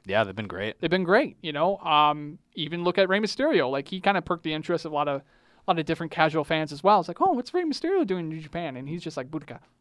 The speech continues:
Speaker 1: He's like, "Budoka, budoka, blah, blah, blah." Well, you know,
Speaker 2: Yeah.
Speaker 1: Rey Mysterio apparently is now a pre-order bonus for W W E two K nineteen,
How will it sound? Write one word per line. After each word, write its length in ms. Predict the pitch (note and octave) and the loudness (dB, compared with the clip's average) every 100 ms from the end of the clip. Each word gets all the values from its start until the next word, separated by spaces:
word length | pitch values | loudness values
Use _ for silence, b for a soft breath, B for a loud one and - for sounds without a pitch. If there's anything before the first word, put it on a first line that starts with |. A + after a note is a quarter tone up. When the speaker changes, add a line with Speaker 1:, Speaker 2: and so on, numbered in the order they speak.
| - | -8
Speaker 1:
He's 160 | C#3 | -2
like, 140 | C3 B2 | -2 -2
"Budoka, 400 | C#3+ G3+ F#3 - | -2 -2 0 2
budoka, 200 | C#3+ A#2+ | 2 2
blah, 380 | G2 F#2+ F2 F#2 | 2 2 -2 -8
blah, 80 | |
blah." 320 | G2+ G2+ F2+ E2+ | -6 -4 -4 0
Well, 180 | C#3 D#3 | 4 4
you 100 | D3+ | 8
know, 140 | D#3+ | 8
Speaker 2:
Yeah. 100 | D3+ | 8
Speaker 1:
Rey 160 | C#3 D#3+ | 8 6
Mysterio 440 | D#3+ - E3 D3+ | 6 8 12 12
apparently 480 | C#3+ D3 D3 C#3+ C#3 | 12 10 8 10 8
is 180 | C3+ A#2+ | 8 6
now 360 | C3+ C3 C3+ | 2 8 8
a 40 | B2+ | 8
pre-order 480 | B2+ D3 C#3+ C#3+ D3 | 4 4 6 8 6
bonus 300 | C#3+ D3 D3 | 6 4 2
for 80 | C3 | 2
W 160 | B2+ | 2
W 180 | B2+ B2 | 2 -2
E 20 | |
two 160 | B2+ C3 | -2 -2
K 140 | C3 | 0
nineteen, 460 | B2+ B2 C3 C3 | 2 0 0 -2